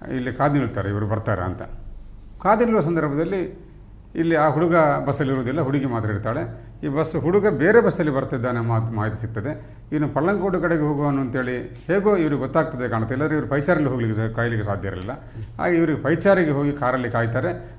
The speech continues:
ಅಲ್ಲಿಂದ ಪೈಚಾರಲ್ಲಿ ಆ ಹುಡುಗ ಸರಿಯಾಗಿ ಆ ಬಸ್ಸಲ್ಲಿ, ನೆಕ್ಸ್ಟ್ ಬಸ್ಸಲ್ಲಿ ಬಂದ ಹುಡುಗ ಪೈಚಾರಲ್ಲಿ ಇಳಿತಾನೆ. ಇಳಿದ ಕೂಡಲೇ ಅವನನ್ನು ಕಾರಿಗೆ ಹಾಕ್ಕೊಳ್ತಾರೆ ಮತ್ತು ಅಲ್ಲಿಂದ ಸ್ವಲ್ಪ ಅವನಿಗೆ ಹೊಡೆತಗಳನ್ನು ಕೊಡ್ತಾರೆ. ಅವರು ಸುಳ್ಯಕ್ಕೆ ತರ್ತಾರೆ. ಸುಳ್ಯದ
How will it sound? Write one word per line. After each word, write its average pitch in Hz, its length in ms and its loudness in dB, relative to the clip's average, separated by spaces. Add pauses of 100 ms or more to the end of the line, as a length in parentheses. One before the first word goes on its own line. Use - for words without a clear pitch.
ಅಲ್ಲಿಂದ 202 280 4
ಪೈಚಾರಲ್ಲಿ 185 540 2
ಆ 160 40 6
ಹುಡುಗ 170 240 2
ಸರಿಯಾಗಿ 156 420 2
ಆ 160 160 6
ಬಸ್ಸಲ್ಲಿ, 139 400 -2
ನೆಕ್ಸ್ಟ್ 135 380 -6
ಬಸ್ಸಲ್ಲಿ 120 280 -4
ಬಂದ 117 200 0
ಹುಡುಗ 147 240 -2 (440)
ಪೈಚಾರಲ್ಲಿ 139 420 0
ಇಳಿತಾನೆ. 107 340 -2 (500)
ಇಳಿದ 233 260 4
ಕೂಡಲೇ 160 500 0
ಅವನನ್ನು 139 340 0
ಕಾರಿಗೆ 127 320 2
ಹಾಕ್ಕೊಳ್ತಾರೆ 120 680 -2 (280)
ಮತ್ತು 123 140 -4
ಅಲ್ಲಿಂದ 143 220 0
ಸ್ವಲ್ಪ 127 300 -2 (540)
ಅವನಿಗೆ 117 480 0 (480)
ಹೊಡೆತಗಳನ್ನು 139 480 0
ಕೊಡ್ತಾರೆ. 180 420 2
ಅವರು 139 540 0 (280)
ಸುಳ್ಯಕ್ಕೆ 175 320 2
ತರ್ತಾರೆ. 127 440 -2
ಸುಳ್ಯದ 196 380 0